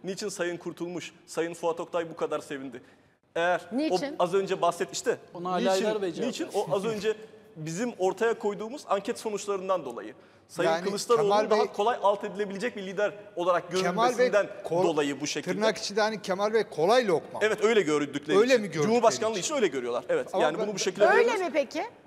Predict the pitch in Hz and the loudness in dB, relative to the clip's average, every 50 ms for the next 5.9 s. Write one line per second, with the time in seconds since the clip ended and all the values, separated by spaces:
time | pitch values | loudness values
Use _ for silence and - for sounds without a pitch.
0 | 269 - _ - 107 _ _ _ - - 156 147 151 143 185 208 208 208 180 190 | -20 -20 _ -20 -20 _ _ _ -6 -4 -4 -2 0 2 2 2 2 2 -4 -4
1 | 214 202 196 185 196 - 196 190 190 190 190 202 196 139 170 170 175 170 165 143 | -2 0 0 0 0 0 -2 -2 0 2 2 2 2 0 -2 -2 -2 -4 -6 -8
2 | 143 - - 165 - 175 175 185 202 214 190 185 - 190 180 - 160 139 147 147 | -8 -8 -10 -10 -10 -10 -8 -6 -4 -2 -2 -2 -2 -4 -6 -6 -6 -6 -4 -6
3 | 151 156 156 214 233 190 160 - - 170 - 226 208 - 196 156 123 98 101 - | -6 -4 -4 -4 -2 -2 -4 -4 -6 -10 -10 -10 -10 -10 -10 -10 -10 -10 -12 -14
4 | - - - - - - 185 220 247 170 120 - - - - - 156 160 190 196 | -16 -20 -20 -10 -4 0 0 0 0 -2 -4 -6 -14 -20 -18 -12 -8 -8 -4 -2
5 | 196 214 214 - - 175 180 180 175 170 170 - 196 202 220 220 180 | 0 0 0 0 -2 -2 -2 0 -2 -2 -4 -4 -4 -4 -4 -4 -6